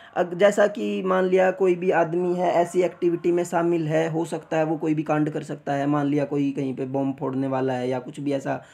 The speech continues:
करने वाला है, कोई आतंकवादी गतिविधियां हैं, तो दोस्तों, हमने देखा है कि उनको, मतलब, जो पुलिस है, वो उठा लेती है और दो तो महीने के लिए उनको अंडरग्राउंड कर देती है, मतलब दो तीन महीने के लिए उनको पता ही नहीं चलने देती है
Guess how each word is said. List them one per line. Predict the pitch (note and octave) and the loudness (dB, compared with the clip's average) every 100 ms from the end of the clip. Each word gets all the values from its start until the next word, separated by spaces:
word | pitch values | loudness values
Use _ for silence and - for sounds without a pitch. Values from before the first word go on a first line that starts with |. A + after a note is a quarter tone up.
| - - - _ - | -20 -20 -20 _ -2
करने | C#3+ D3 | 0 4
वाला | C#3+ C#3+ | 4 4
है, | C3+ | 2
कोई | C3 C#3+ | 0 0
आतंकवादी | C#3 C3+ D3 C#3 C3 C3 | 0 -2 -2 -2 -2 -2
गतिविधियां | C3+ C#3+ C#3 C3+ C3+ C3 | -4 -4 -2 -2 -2 -4
हैं, | B2 | -4
तो | E3 | -2
दोस्तों, | G3 G3 G3+ | -2 0 0
हमने | D3+ D#3 | 2 2
देखा | D#3+ E3 E3+ | 0 -2 0
है | D#3 D3+ | 0 0
कि | D3+ D#3 | -2 -4
उनको, | D#3+ E3+ E3+ E3 D#3+ | -2 -4 0 0 0
मतलब, | D3 D3+ D#3 D3+ D3 D3+ - - - - | 0 -2 0 0 0 -4 -8 -20 -16 -6
जो | D3 D#3 D3+ | 0 2 2
पुलिस | D3+ D#3 D#3 D#3 | 2 0 2 0
है, | |
वो | D3 D3+ | 2 2
उठा | D3 D3+ D3 | 0 0 2
लेती | D3+ D3+ D3+ | 0 -2 -2
है | D3 C#3+ | -2 -2
और | C#3+ C#3 | -2 -2
दो | C#3+ D#3 | -2 -2
तो | D#3+ | 0
महीने | D3+ C#3 D3+ D3 C3+ C#3 | 0 0 2 2 2 -2
के | C#3+ | -2
लिए | C#3+ C#3+ | 0 0
उनको | C#3+ D3 D3+ | 0 -2 -2
अंडरग्राउंड | D3 C#3 C#3 C3+ C#3 B2+ | 0 -2 -2 -2 -2 -4
कर | C3 | -6
देती | B2+ C3 C#3 | -8 -6 -4
है, | |
मतलब | C#3+ D3+ D3+ | -4 -4 -4
दो | D3+ | -4
तीन | D3+ D#3 | -2 -2
महीने | D3 C3 C3+ | 0 -2 -4
के | C#3+ | -2
लिए | C#3 C#3 | -2 -2
उनको | C#3+ C#3 | -2 -4
पता | C#3 C3 C#3 | -6 -4 -2
ही | |
नहीं | C#3 | -4
चलने | C3 B2+ B2+ | -4 -6 -4
देती | B2+ B2 C#3 | -6 -6 -8
है | B2+ | -8